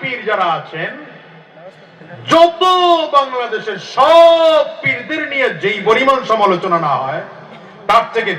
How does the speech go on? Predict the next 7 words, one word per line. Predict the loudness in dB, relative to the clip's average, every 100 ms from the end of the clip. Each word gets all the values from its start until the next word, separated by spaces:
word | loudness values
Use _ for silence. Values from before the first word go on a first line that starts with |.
| -2
বেশি | -4 -2
সমালোচনা | 0 2 4 2 0 0 2
হয় | 2 -2 -12 -20 -16
পীর | -14 -4
সাহেব | -2 0
চরমনের। | 2 2 0 -2 -6 -8 -8 -4 -2 0 2 2 2 0 0
বলেন | 2 2